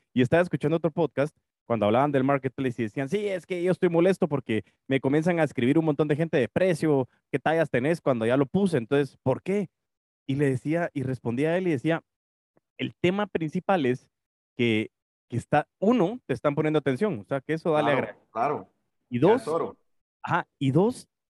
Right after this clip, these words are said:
Speaker 1: tal vez te están preguntando por cosas que no tenés. Entonces, si estás escuchando lo que el mercado quiere, capaz tenés que hacer un giro, como decías vos, ese pivote, decir, mano, escucha lo que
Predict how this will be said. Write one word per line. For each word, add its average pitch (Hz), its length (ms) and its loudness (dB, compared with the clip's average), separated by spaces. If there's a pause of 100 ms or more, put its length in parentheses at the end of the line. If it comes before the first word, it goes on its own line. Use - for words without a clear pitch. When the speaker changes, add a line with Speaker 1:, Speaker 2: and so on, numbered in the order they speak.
(240)
Speaker 1:
tal 143 160 0
vez 160 140 0
te - 60 -6
están 196 220 -2
preguntando 180 380 -2
por - 160 -6
cosas 175 260 0
que 160 80 -4
no 143 80 0
tenés. 233 360 -6
Entonces, 139 320 -4 (140)
si - 180 -8
estás 160 320 -8
escuchando 214 520 -6
lo 117 100 -2
que - 100 -8
el 110 100 -4
mercado 151 420 -2
quiere, 180 280 -4
capaz - 360 -8
tenés 190 260 -6
que 196 100 -8
hacer 196 200 -4
un 190 100 -4
giro, 349 300 0
como 123 160 -4
decías 175 240 -2
vos, 208 140 -2
ese 202 180 -2
pivote, 170 480 -2
decir, 175 300 -4
mano, 208 260 -6
escucha 175 640 -8
lo 202 160 -6
que - 120 -16